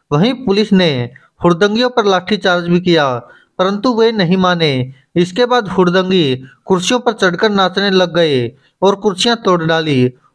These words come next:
हुड़दंगियों के रवैये को देखकर लोग अपने घरों को जाने लगे। पुलिस ने लाठीचार्ज करते हुए तीन चार हुड़दंगियों को पकड़ लिया और अपनी गाड़ी में बैठा भी लिया। इसके बाद आयोजकों ने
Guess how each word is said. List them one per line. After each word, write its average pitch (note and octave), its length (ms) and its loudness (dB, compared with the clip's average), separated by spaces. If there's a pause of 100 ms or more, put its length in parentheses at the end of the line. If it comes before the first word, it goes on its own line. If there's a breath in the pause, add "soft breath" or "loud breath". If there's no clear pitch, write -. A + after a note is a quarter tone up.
हुड़दंगियों G#3 580 0
के B3 140 0
रवैये G3+ 420 0
को A3 160 0
देखकर E3+ 600 0 (280 soft breath)
लोग G#3+ 260 4
अपने A3 260 0
घरों G3+ 260 2
को G3 160 0
जाने E3+ 280 0
लगे। D3 320 2 (520)
पुलिस B3+ 280 0
ने C4 120 2
लाठीचार्ज A3 640 0
करते F#3+ 320 0
हुए D#3+ 340 2 (380 loud breath)
तीन G#3 200 2
चार A#3+ 180 -2
हुड़दंगियों G3 540 0
को A3 160 0
पकड़ F3 300 -2
लिया F#3 280 2 (420 loud breath)
और G3+ 140 4
अपनी A3 240 2
गाड़ी G3 280 0
में G#3 160 0
बैठा F#3 300 -2
भी F3 120 -2
लिया। D3 440 0 (260 soft breath)
इसके F3+ 300 -2
बाद A3 240 0
आयोजकों G3 560 2
ने B2+ 340 -2